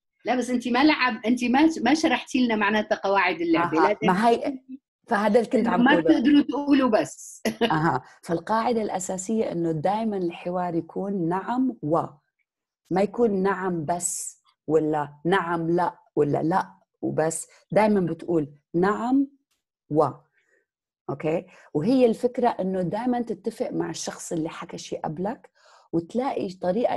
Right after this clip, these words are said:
Speaker 2: إيجابية إنه تكمل الحديث بدون ما تعترض عنه، بدون ما تقول لا، ويصير في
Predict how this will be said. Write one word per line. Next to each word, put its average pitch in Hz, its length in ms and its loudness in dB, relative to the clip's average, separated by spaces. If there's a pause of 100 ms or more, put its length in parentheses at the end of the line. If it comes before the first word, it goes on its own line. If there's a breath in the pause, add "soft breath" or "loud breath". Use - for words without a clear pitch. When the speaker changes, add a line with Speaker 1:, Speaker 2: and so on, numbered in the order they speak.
Speaker 2:
إيجابية 175 840 -4 (300)
إنه 165 180 -2
تكمل 208 460 -4
الحديث 143 680 -8 (380)
بدون 226 680 0 (140)
ما 165 140 -2
تعترض 156 580 -4
عنه، 135 440 -6 (340)
بدون 202 400 0
ما 190 80 0
تقول 165 440 -2
لا، 143 180 -6 (360)
ويصير 175 340 -4
في 180 460 -6